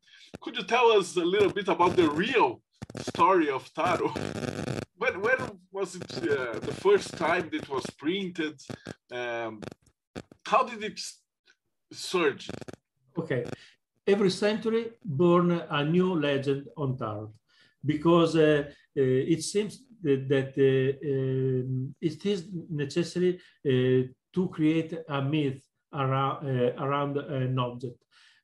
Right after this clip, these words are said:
Speaker 2: uh, to, um, uh, and this myth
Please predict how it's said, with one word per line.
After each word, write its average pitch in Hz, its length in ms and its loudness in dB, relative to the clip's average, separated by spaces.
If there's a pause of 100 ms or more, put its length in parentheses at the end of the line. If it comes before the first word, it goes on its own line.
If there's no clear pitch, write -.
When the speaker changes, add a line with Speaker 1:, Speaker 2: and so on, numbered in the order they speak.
Speaker 2:
uh, 135 580 2 (300)
to, 160 560 6
um, 131 480 -2 (640)
uh, 160 720 -12
and 151 360 -2
this 156 240 6
myth 180 240 0